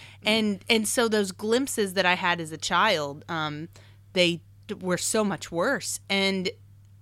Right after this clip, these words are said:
and when I finally watched it, when I was maybe in later elementary school or something, I was like, "Oh,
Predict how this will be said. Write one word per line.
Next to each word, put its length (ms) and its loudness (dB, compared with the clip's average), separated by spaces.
and 200 0
when 180 0
I 140 6
finally 420 4
watched 480 0
it, 220 0
when 140 -4
I 100 -2
was 320 -6
maybe 280 -2
in 120 -4
later 240 0
elementary 480 -4
school 180 -8
or 80 -6
something, 320 -8
I 60 -6
was 120 -8
like, 180 -6
"Oh, 360 0